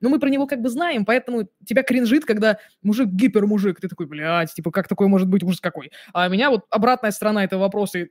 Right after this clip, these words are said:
это вообще вот, а, вот так передёргивает, вот. А, типа: «Привет, мальчики», вот эта хуйня. А, да, короче, продолжаем. С-, а, ну, в целом, о чём мы говорили-то вообще всё?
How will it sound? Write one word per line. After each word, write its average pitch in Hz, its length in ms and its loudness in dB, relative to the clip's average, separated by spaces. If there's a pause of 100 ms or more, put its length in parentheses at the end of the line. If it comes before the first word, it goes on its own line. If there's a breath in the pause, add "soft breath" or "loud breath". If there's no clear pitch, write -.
(120)
это 185 260 -8
вообще 185 300 -6
вот, 175 160 -10
а, 262 140 -6
вот 202 100 -2
так - 140 -12
передёргивает, 170 540 -6
вот. 151 140 -10 (320 loud breath)
А, 170 140 -8
типа: 247 160 -8
«Привет, 571 260 -4
мальчики», 587 340 -8
вот 302 140 -4
эта - 120 -4
хуйня. 208 240 -8 (280 loud breath)
А, 185 460 -6
да, 190 200 -4
короче, 185 380 -8 (600)
продолжаем. 220 400 0
С-, - 180 -14
а, 170 280 -2
ну, 196 60 -2
в 196 60 -8
целом, 262 480 -4
о 202 40 -12
чём 349 120 -8
мы 262 60 -2
говорили-то 208 420 -2
вообще 165 220 -8
всё? 170 200 -8